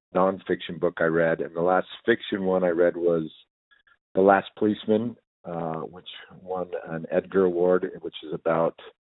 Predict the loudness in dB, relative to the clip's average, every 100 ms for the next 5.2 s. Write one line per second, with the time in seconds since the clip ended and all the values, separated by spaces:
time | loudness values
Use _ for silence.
0 | _ _ _ _ _ 2 4 4 2 0
1 | -4 0 2 2 2 0 0 2 2 0
2 | -6 -18 -20 _ 0 0 0 0 -2 -4
3 | 0 6 6 6 2 -6 -18 _ _ _
4 | -20 _ _ 2 4 6 4 4 0 4
5 | 4 4